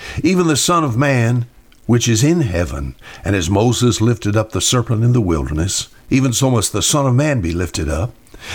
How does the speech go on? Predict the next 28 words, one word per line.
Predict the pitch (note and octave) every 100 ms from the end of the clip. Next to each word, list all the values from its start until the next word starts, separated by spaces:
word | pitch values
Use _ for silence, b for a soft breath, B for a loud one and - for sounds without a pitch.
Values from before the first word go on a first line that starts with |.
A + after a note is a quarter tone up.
| B
that | D3+ D3
whosoever | F3+ - F#3 C3
believeth | G#2+ A#2 C3 A#2+
in | B2+
him | A#2 F#2+
should | - G2+
not | F#2 A#2+ -
perish, | - D#2 D#2 G2+ - B B B -
but | G2
have | D#2 G#2+ A2 A#2+ A#2 - b b b -
eternal | A2+ A2+ G#2 F#2 F#2+
life." | A2 G2+ D#2 D#2+ - - B B B B
The | F3+
Lord | F3 D#3 A#2+ - _ -
came | - C3+ B2
down. | G#2+ G#2+ E2+ B B
Now | D3+
why? | C#3 B2 E2 C#2 - _ - B B B C#3
Man | B2 D#3 D#3+
in | D3+
his | C3 -
sinful | D3+ B2+ A2+ G#2+
state, | - - E2+ - - - - - - -
uh, | F2+ F2
foolish, | - E3 C#3+ C#2+ - - -
corrupt, | - D#3+ C#3+ G2+ -
once | G#2+ G2
again. | A#2+ G#2+ F#2+ C#2